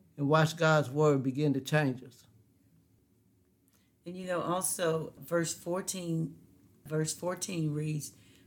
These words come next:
Speaker 2: "But continue thou in the things which thou hast learned
Speaker 1: Yeah.
Speaker 2: and hast been assured of, knowing, knowing of whom thou hast learned them."
Speaker 1: Okay. Now watch this.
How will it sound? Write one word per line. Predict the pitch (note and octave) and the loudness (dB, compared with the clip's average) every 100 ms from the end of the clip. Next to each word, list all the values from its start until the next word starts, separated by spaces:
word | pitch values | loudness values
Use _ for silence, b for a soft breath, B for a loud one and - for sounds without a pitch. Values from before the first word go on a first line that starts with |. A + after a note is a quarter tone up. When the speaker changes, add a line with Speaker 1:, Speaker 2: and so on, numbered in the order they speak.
| b | b
Speaker 2:
"But | E3 D#3 | 0 2
continue | E3 D#3 - G#3 G#3 G3 | 2 0 0 0 0 0
thou | F3+ E3+ E3+ D#3+ - - | 0 2 2 0 -4 -2
in | E3+ | 0
the | D#3 | 0
things | C#3 - F#3 F#3 E3+ D3+ | -4 -6 -4 -4 -4 -2
which | D#3+ D#3 | -2 -2
thou | D#3 D3+ | -4 -2
hast | D3+ D3 C3+ | -2 -4 -4
learned | D3+ D#3+ F#3 F3 D3 C3+ C3 | 0 0 0 0 0 0 2
Speaker 1:
Yeah. | C#3+ C3+ A#2+ F#2+ - | 2 2 0 -6 -2
Speaker 2:
and | D3+ D#3 C#3 | 2 2 2
hast | D#3 C#3+ C#3 | -2 -4 2
been | D#3 | 4
assured | D3 C#3 - G3 G3+ G3+ E3 - | 4 2 0 2 0 0 -4 -2
of, | C#3+ C3+ B2+ C3+ b b b b | 0 2 0 -2 b b b b
knowing, | D#3 E3 F3+ F#3+ F#3+ - - | 2 2 4 0 -2 -4 -6
knowing | E3 E3+ F#3+ G3+ F#3+ F3 - | 0 4 4 4 0 -2 -2
of | D3+ C#3+ | -2 -2
whom | D#3+ F3+ E3+ D#3+ - B B - | -4 -2 0 0 -4 B B -4
thou | D#3 D#3 | 2 2
hast | C#3+ D3+ D3+ - | 0 -2 -4 -4
learned | C#3+ D3 D#3+ E3 E3+ D#3+ D3+ C#3 - - C3+ | -6 -2 0 0 0 -2 -2 -6 -10 -20 -12
them." | C#3 C3+ A2+ A#2 C3 | -4 -4 -4 -12 -12
Speaker 1:
Okay. | - A#2+ C3 C#3+ - - b b b D3 | -10 -8 -8 -8 -12 -20 b b b -2
Now | C#3 | 2
watch | D#3 D3+ - | 4 2 0
this. | C#3+ A2+ G#2+ | -4 -4 -8